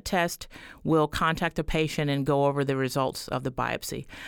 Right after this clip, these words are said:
Uh, if the biopsy is negative, meaning non-cancerous, and the patient doesn't really have many symptoms, there's nothing further that needs to be done. Uh, if the biopsy confirms that there's a thyroid cancer present, then they usually get referred to an endocrine surgeon or a thyroid surgeon,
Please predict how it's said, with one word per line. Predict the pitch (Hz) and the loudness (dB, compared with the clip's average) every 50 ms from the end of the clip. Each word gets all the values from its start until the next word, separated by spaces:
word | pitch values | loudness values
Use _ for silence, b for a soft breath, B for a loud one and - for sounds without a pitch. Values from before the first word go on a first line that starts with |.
| B B | B B
Uh, | B - 127 - | B -2 0 0
if | - 143 - | 0 0 -2
the | 147 | -2
biopsy | 139 139 160 156 160 165 160 - - 165 143 135 | -2 2 2 2 4 2 0 -2 -2 0 0 0
is | 139 143 | 0 0
negative, | 151 156 156 170 196 202 - 208 180 | 2 2 2 2 0 0 0 0 0
meaning | 165 160 151 147 139 | 0 0 0 0 0
non-cancerous, | 143 151 151 151 151 - - 196 196 - - - 226 208 - | 0 2 0 0 -2 0 0 0 0 0 2 2 2 2 2
and | 170 156 | 0 -2
the | 143 | 0
patient | - - 160 160 - - 165 - - - | 0 2 0 0 0 -2 -4 -6 -6 -2
doesn't | - 165 165 165 - - | 0 0 2 2 0 0
really | 165 160 160 160 | 0 2 2 2
have | 165 160 156 | 2 2 2
many | 156 156 156 151 147 | 2 2 2 2 0
symptoms, | 143 - - 254 269 269 - 180 165 170 - - B B B B B | 0 0 2 2 2 4 2 2 0 0 -2 -8 B B B B B
there's | - 156 156 156 | 0 0 2 2
nothing | 175 165 165 - 160 | 0 0 0 -2 -2
further | - - 160 156 156 151 | 0 2 2 2 2 0
that | 151 143 | 0 0
needs | 127 147 147 139 | 0 0 0 0
to | - 160 | -2 -2
be | 143 143 143 | -2 -2 -2
done. | 139 147 135 131 127 135 139 - B B B B B B | 0 0 0 2 0 -2 -4 -8 B B B B B B
Uh, | - 131 131 | -2 -2 0
if | - 170 180 - | 2 0 0 2
the | - 180 | 0 0
biopsy | 165 175 170 170 170 - - - 175 160 160 156 156 | 2 2 2 2 0 -2 -2 -2 0 2 2 0 0
confirms | - - 151 147 - 160 156 156 156 151 | -2 -4 -2 0 2 2 2 2 2 0
that | 165 143 143 | 0 0 2
there's | 147 147 143 147 147 - | 2 2 4 2 2 0
a | - 139 139 143 139 143 - | -2 -2 -2 -2 -2 -4 -4
thyroid | - - 147 143 143 - | 0 0 0 2 0 -2
cancer | - - - 220 214 - 208 | -2 0 2 2 2 0 -2
present, | 202 - 196 175 165 165 156 - | -2 0 0 0 2 0 0 0
then | 143 156 151 151 | 0 0 2 2
they | 143 139 | 0 0
usually | 143 147 151 147 - 151 | 2 2 0 2 0 -2
get | 139 143 | -2 0
referred | - - - - 143 135 131 - | -4 -4 -2 -2 -4 -4 -2 -2
to | - 139 | -2 -2
an | 131 135 | 0 0
endocrine | 131 131 131 - - 139 135 | 0 -2 -2 -2 -2 -4 -4
surgeon | - - - 143 147 151 - 156 147 | -2 0 0 2 2 2 2 0 0
or | - 135 143 143 | 2 2 4 4
a | 135 123 | 4 2
thyroid | 143 - 156 139 139 143 135 - | 2 0 0 0 2 0 -2 -4
surgeon, | - - 135 131 123 131 131 - | -2 -2 -2 0 0 -2 -4 -4